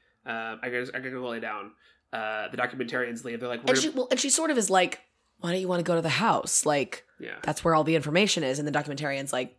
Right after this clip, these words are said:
Speaker 2: "Well, we can't get permits. Like, we've tried so hard. Like, we just can't get in legally." And Sarah's like, Why does
Speaker 1: That,
Speaker 2: that
Speaker 1: that's what it's
Speaker 2: matter?
Speaker 1: talking,
Speaker 2: Like, who
Speaker 1: like
Speaker 2: cares? And then she leaves, and you can tell that the seed has been planted, and documentarian,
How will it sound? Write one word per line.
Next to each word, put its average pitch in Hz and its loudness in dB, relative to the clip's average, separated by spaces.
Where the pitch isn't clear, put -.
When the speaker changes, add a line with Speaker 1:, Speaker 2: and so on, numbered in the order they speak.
Speaker 2:
"Well, 165 0
we 151 0
can't - -6
get - -6
permits. 160 2
Like, 139 2
we've 156 -2
tried 165 2
so 143 2
hard. 165 8
Like, 101 -2
we 185 -6
just - -6
can't 143 -4
get 131 -2
in 135 -2
legally." 135 2
And 139 -6
Sarah's 135 2
like, 123 0
Why 123 0
does 156 0
Speaker 1:
That, 143 4
Speaker 2:
that 147 6
Speaker 1:
that's - -2
what 180 4
it's 180 8
Speaker 2:
matter? 180 8
Speaker 1:
talking, 185 6
Speaker 2:
Like, 180 8
who 165 4
Speaker 1:
like 202 4
Speaker 2:
cares? 180 8
And 165 0
then 165 6
she 165 2
leaves, 226 4
and 165 2
you 156 -4
can 156 -4
tell 160 2
that 156 -2
the 147 0
seed 143 0
has 135 -6
been 131 -6
planted, 139 0
and 131 -4
documentarian, 135 -2